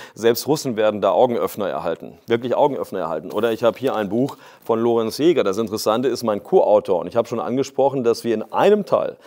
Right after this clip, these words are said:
völlig unterschiedlicher Auffassung sind. Ähm, und, äh, das ist ein Buch beispielsweise von einem Historiker und, äh, F-A-Z-Journalisten. Ich bin ja immer bemüht, natürlich auch von Menschen, die absolut seriös sind,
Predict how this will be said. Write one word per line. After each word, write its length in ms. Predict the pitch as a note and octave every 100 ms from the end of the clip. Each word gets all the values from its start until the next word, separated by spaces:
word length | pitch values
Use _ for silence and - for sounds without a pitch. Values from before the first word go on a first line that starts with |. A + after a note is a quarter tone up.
| - -
völlig 320 | - E3 E3+ D3+
unterschiedlicher 560 | C#3 B2 C3+ A#2 G#2+
Auffassung 480 | - G#2+ G#2 - G2+
sind. 480 | F#2 G#2+ G3 - - - - - -
Ähm, 460 | A2+ A#2 B2 A#2+ G2+ _ _ _ _ _ - -
und, 440 | G#2+ A2+ A#2+ C3
äh, 140 | A#2+ A2
das 160 | A#2+
ist 120 | C#3 B2
ein 220 | G#2+ G#2+
Buch 160 | C#3+
beispielsweise 800 | - A#2+ A#2+ A2+ - G2 G#2+ B2+
von 220 | - A#2+ A#2
einem 320 | F#2+ A2+ G#2+
Historiker 840 | G#2+ - B2+ C#3 C3 C#3 C3 -
und, 240 | B2 A2+
äh, 560 | G2 A2 A2 - A2 G2+
F-A-Z-Journalisten. 1080 | B2+ A#2+ A2 F3+ F#3 A#2 F#2+ E2+ E2 - -
Ich 100 | D#2+
bin 100 | A#2+
ja 60 | A#2
immer 320 | D#3+ F#3 C#3
bemüht, 540 | A2+ G#2+ D#3+ F#3+ -
natürlich 460 | B2+ A#2 C3+ B2+ -
auch 200 | A2 A2+
von 160 | G#2+
Menschen, 260 | G#2 A#2+ A#2
die 80 | A2
absolut 360 | A2+ C#3+ B2
seriös 400 | G2 G2+ G#2+ D3+
sind, 260 | C3 A2 D3